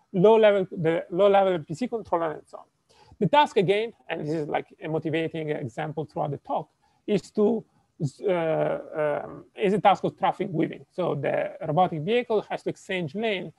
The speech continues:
with a human operating vehicle, uh, human operated vehicle. Here, for safety reason for the tests, uh, we, uh, the human operated vehicle is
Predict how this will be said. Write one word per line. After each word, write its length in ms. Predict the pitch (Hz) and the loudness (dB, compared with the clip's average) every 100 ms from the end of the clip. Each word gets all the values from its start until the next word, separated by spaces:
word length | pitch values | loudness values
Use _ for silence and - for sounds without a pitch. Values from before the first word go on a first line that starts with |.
| _ _ - | _ _ 0
with 100 | 170 | 0
a 40 | |
human 300 | - 208 165 | 0 -2 -2
operating 380 | 147 - 151 151 | -2 -6 -6 -12
vehicle, 300 | 131 - 214 320 | -12 -14 -20 -8
uh, 120 | 170 | -6
human 280 | 165 190 170 | -2 0 0
operated 360 | 156 143 - - | 0 -4 -6 -10
vehicle. 340 | - - - _ _ _ _ _ _ | -14 -16 -20 _ _ _ _ _ _
Here, 440 | - 277 247 - _ | 4 6 4 -2 _
for 360 | - 165 151 175 | 0 2 2 -2
safety 440 | 180 - 214 - 165 | -8 -2 -2 0 0
reason 280 | 175 175 170 | 0 -2 -4
for 140 | 147 | -6
the 80 | 151 | -6
tests, 460 | - 170 - _ _ _ _ _ _ - | -2 -2 -4 _ _ _ _ _ _ -2
uh, 280 | 185 170 175 | 2 4 2
we, 120 | 196 202 | 0 -2
uh, 360 | - 175 180 | -4 -6 -4
the 140 | 165 165 | -4 -4
human 320 | - 247 233 | -2 0 0
operated 440 | 196 196 185 190 | 0 0 0 -2
vehicle 440 | 151 185 226 302 277 _ _ | -2 -2 -4 -8 -10 _ _
is 220 | 208 175 | 0 0